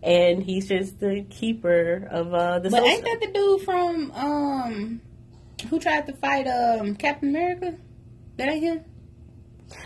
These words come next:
Speaker 1: Oh, you're talking about the one earlier.
Speaker 2: Yeah, the
Speaker 1: Yeah, he
Speaker 2: Nazi
Speaker 1: was,
Speaker 2: dude.
Speaker 1: he was the Nazi dude.
Speaker 2: Yeah, wasn't he, like, a Nazi or something?
Speaker 1: I don't remember.
Speaker 2: Right, this is supposed to be your field of expertise.
Speaker 1: <laughs> I don't, I'm not, I don't know who you're talking about. There's a,
Speaker 2: The
Speaker 1: a
Speaker 2: dude with
Speaker 1: Nazi
Speaker 2: no
Speaker 1: dude.
Speaker 2: nose.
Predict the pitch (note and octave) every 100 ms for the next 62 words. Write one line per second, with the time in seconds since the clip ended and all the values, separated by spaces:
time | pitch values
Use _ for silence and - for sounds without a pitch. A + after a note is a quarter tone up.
0 | - C4 C4+ C#4+ C4+ A#3 G#3 F#3+ F#3 F3+
1 | F3 F3 E3+ F3+ E3+ D#3+ F3+ F3 D#3+ B2+
2 | A#2+ - A3+ B3+ A3 F#3+ D4 - B3 C#4+
3 | A3 F3 - A4+ B3+ - - - - -
4 | - - F#3+ - D#3+ D#3+ - - - -
5 | - - G3+ A#3+ A#3+ C4 C4+ C#4 C4+ B3
6 | A#3+ C#4+ C#4+ D4 D4 C#4+ D4+ C#4+ D4+ C#4
7 | - - - - - - - - - -
8 | - F#4+ C4 F#3+ F3+ F3 G#3+ G3+ - -
9 | - B3 G#4+ A4+ A4+ G4+ B4+ B4 - A4
10 | F#4 F4 E4 F#4 G4 G#4+ G4+ G4+ F#4+ F#4+
11 | F#4 G#4 F#4 B4 G#4 B3+ G4 G4 - C#4
12 | D4+ E4 B3+ B3+ D4 D#4 D#4 D#4+ D#4+ D#4+
13 | F4 C#4+ G#3+ G3 G#3+ G3+ E3+ F3+ - B3+
14 | - G4+ C4 G4+ G4+ G4+ G4+ G4+ G#4 F#4+
15 | C4 E3+ D3